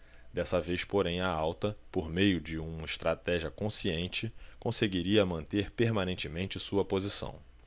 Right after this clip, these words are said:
As novas doutrinas nasceram em parte por causa do acúmulo de conhecimento histórico e o crescimento do sentido histórico que mal existira antes do século dezenove.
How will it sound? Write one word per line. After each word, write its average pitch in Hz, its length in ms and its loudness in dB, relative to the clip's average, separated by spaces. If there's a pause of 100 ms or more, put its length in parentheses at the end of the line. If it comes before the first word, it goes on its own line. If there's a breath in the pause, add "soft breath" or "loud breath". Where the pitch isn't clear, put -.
As 90 180 0
novas 95 300 4
doutrinas 90 500 -2
nasceram 92 520 2
em 85 80 -4
parte 90 460 0
por - 200 -10
causa 90 300 2
do 85 160 -4
acúmulo 90 480 -4
de 85 80 -8
conhecimento 82 640 -6
histórico - 640 2 (260 loud breath)
e 101 140 2
o 101 60 2
crescimento 90 640 -2
do 87 100 -6
sentido 80 400 -6
histórico 98 600 -2
que - 160 -10
mal 87 280 4
existira 90 520 -2
antes 90 400 -4
do 80 100 -10
século 85 400 -4
dezenove. 80 640 -6